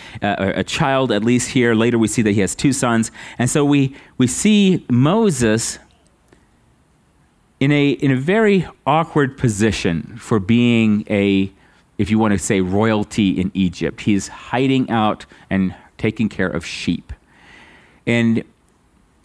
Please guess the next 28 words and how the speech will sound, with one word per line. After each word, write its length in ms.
there 200
are 240
other 280
spurious 720
documents 580
out 240
there, 340
um, 400
that 260
say 640
that, 240
oh, 300
and, 180
and 340
they, 180
they 260
appear 380
to 80
be 120
written 380
in 120
the, 220
in 100
the 60
medieval 440
time 300
period, 400
um, 360